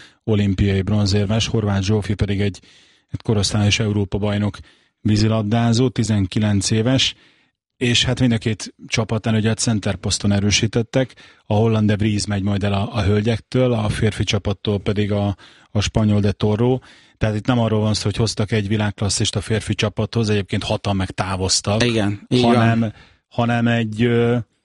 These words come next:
Speaker 1: hanem egy poszton történt egy olyan csere, ami, ami ha csak a nevet nézzük, egyértelmű az előrelépés.
Speaker 2: Igen, és, ö, egyébként ezt beszélgettük a helyszínen, hogy igazából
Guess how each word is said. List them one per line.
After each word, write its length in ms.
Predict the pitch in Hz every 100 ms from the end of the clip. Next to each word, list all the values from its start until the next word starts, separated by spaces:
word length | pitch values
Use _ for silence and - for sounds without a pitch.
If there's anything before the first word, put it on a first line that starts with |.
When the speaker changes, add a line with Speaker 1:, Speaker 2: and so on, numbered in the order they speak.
| _ _
Speaker 1:
hanem 220 | - 117 127
egy 100 | -
poszton 500 | 139 123 - 113 98
történt 440 | 110 104 113 101
egy 140 | 107
olyan 160 | 107 101
csere, 420 | - 113 117 120
ami, 500 | 113 113 113 113 113 - - -
ami 220 | 117 113
ha 140 | 117
csak 200 | - 117
a 40 | 113
nevet 360 | 113 120 120
nézzük, 420 | 131 120 123 117
egyértelmű 800 | - 113 92 104 95 - 104 92 95
az 160 | 90
előrelépés. 880 | 101 92 95 101 110 - - - -
Speaker 2:
Igen, 280 | - 175 143
és, 240 | 135 131 139
ö, 140 | 135
egyébként 400 | 123 135 - 131
ezt 100 | 131
beszélgettük 600 | 123 - 117 110 - 120
a 40 | 110
helyszínen, 540 | 110 - - 113 117
hogy 300 | 117 117 -
igazából 800 | - 117 123 135 135 127 139 131